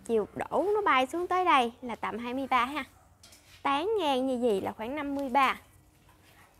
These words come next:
Em đo, nó khít quá ta, đo sao vậy? Em đo nguyên cái vòng này đi.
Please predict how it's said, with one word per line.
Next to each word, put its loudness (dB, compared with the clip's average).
Em -8
đo, -4
nó -20
khít -16
quá -18
ta, -16
đo -18
sao -20
vậy? -20
Em -6
đo -2
nguyên 0
cái -4
vòng -6
này -4
đi. -6